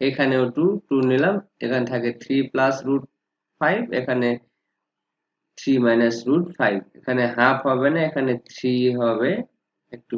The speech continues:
মিস্টেক হয়েছে। তাহলে দেখো এখানে লসাগু করে এটি হয়েছে। তাহলে আমার যেহেতু এখানে ইকুয়াল জিরো আসে গেছে, সবসময় ইকুয়াল জিরো আসে,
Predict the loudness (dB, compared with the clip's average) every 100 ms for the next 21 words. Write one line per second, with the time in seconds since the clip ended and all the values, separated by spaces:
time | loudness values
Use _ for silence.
0 | -4 -6 -6 -6 -2 -4 -4 -6 -8 _
1 | 2 4 6 6 6 4 4 6 4 4
2 | 0 2 4 4 4 2 0 -4 -6 2
3 | 6 8 8 8 6 6 6 6 6 4
4 | 4 2 2 2 6 8 10 8 6 8
5 | 10 10 8 6 2 2 2 0 2 2
6 | 2 2 4 4 4 4 4 6 6 4